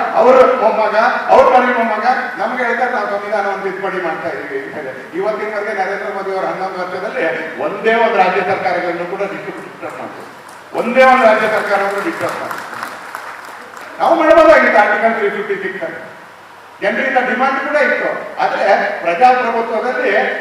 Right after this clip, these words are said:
ಲೋಕಮತ, ಜನಮತ ಬಹಳ ದೊಡ್ಡದು ಅಂತ ಹೇಳಿ ನಾವು ಜನಮತದಲ್ಲಿ ಹೋರಾಡಿದ್ವಿ ಹೊರತು ಬೆವರಾರಿಸಿ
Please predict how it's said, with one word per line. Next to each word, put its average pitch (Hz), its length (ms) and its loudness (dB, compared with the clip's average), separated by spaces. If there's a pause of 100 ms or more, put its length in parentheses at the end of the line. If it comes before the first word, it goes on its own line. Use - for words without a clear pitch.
(120)
ಲೋಕಮತ, 247 720 2
ಜನಮತ 190 380 -2
ಬಹಳ 180 300 2 (140)
ದೊಡ್ಡದು 220 280 -2
ಅಂತ 240 200 -2
ಹೇಳಿ 190 520 -4
ನಾವು 190 180 -2
ಜನಮತದಲ್ಲಿ 254 680 2
ಹೋರಾಡಿದ್ವಿ 262 540 4
ಹೊರತು 208 520 -2
ಬೆವರಾರಿಸಿ 202 540 -2